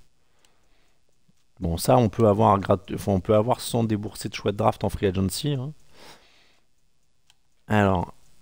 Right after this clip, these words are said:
Zach Ertz, Cornelius Thomas. Oui, du coup, ils ont même pas adapté les, les effectifs, euh... Ah oui, alors attendez, moi je voulais... il fallait voir si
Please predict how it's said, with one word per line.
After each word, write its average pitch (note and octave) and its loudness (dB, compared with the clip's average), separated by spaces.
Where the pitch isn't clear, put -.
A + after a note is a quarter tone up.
Zach - -4
Ertz, A#2 4
Cornelius F#2+ -4
Thomas. G2+ -2
Oui, C#3 -2
du A2 -6
coup, - -4
ils A#2 0
ont G#2 2
même B2+ 0
pas D3+ 2
adapté B2 0
les, G2 2
les F#2+ -2
effectifs, - -6
euh... F2 -2
Ah B2 4
oui, B2 6
alors G2 6
attendez, G2+ 4
moi F2+ 0
je F2+ -8
voulais... G2 0
il - -14
fallait G#2+ 2
voir C#3 2
si - -2